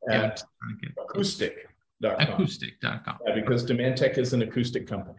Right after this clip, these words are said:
Speaker 2: Company,
Speaker 1: Yeah.
Speaker 2: correct, yeah. Acoustic, yeah, as in sound. So, all right. So listen, Kevin, thank you so much for,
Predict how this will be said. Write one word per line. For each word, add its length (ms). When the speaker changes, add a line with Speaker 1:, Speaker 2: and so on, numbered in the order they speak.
Speaker 2:
Company, 400
Speaker 1:
Yeah. 80
Speaker 2:
correct, 320
yeah. 160
Acoustic, 680
yeah, 260
as 180
in 60
sound. 460
So, 340
all 160
right. 320
So 440
listen, 420
Kevin, 420
thank 220
you 80
so 240
much 260
for, 240